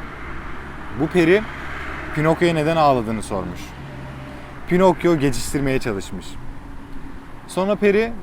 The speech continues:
Pinokyo'ya okula gidip gitmediğini sormuş. Pinokyo parasını kaybettiği için, parasını kaptırdığı için okula da gidememişti aslında. Ama Pinokyo yalan söylemiş.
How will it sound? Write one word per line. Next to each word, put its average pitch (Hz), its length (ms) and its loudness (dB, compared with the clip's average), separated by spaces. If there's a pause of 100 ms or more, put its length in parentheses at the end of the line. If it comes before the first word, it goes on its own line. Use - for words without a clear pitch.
(120)
Pinokyo'ya 180 420 2
okula 165 240 2
gidip 160 240 0
gitmediğini 113 480 -2
sormuş. 90 360 -6 (720)
Pinokyo 143 420 2
parasını 143 600 0
kaybettiği 147 580 2
için, 104 160 -6
parasını 117 540 -2
kaptırdığı 127 500 0
için 185 240 -2
okula 139 320 2
da 156 80 6
gidememişti 101 560 -2
aslında. 90 320 -6 (1080)
Ama 160 140 2
Pinokyo 180 420 4
yalan 143 320 6
söylemiş. 98 420 0